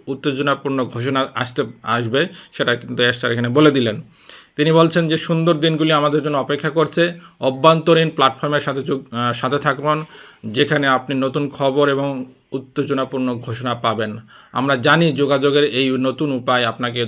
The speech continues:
কতটা খুশি করেছে। আমি এর জন্য আপনাকে ধন্যবাদ জানাই।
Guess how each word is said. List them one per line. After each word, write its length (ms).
কতটা 340
খুশি 340
করেছে। 500
আমি 300
এর 160
জন্য 240
আপনাকে 420
ধন্যবাদ 480
জানাই। 360